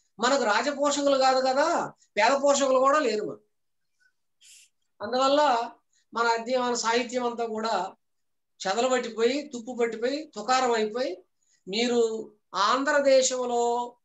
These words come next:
ఎంత సాహిత్యం అయితే మిగిలి ఉందో క్రైస్తవ సాహిత్యము, దానికి పదంతలో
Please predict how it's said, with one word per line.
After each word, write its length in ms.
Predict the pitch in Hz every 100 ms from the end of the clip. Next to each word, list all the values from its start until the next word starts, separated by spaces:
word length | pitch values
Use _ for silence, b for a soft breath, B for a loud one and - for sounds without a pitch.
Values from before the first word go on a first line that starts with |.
| _ _ 175
ఎంత 260 | 202 247
సాహిత్యం 540 | 277 254 254 254 254 254
అయితే 240 | 247 240
మిగిలి 320 | 208 226 285
ఉందో 360 | 277 220 202 202
క్రైస్తవ 360 | 202 226 226 240
సాహిత్యము, 880 | 208 180 160 156 151 156 160 170 - _ _ _ 147
దానికి 380 | 185 220 233
పదంతలో 920 | 220 190 202 247 302 233 190 190 196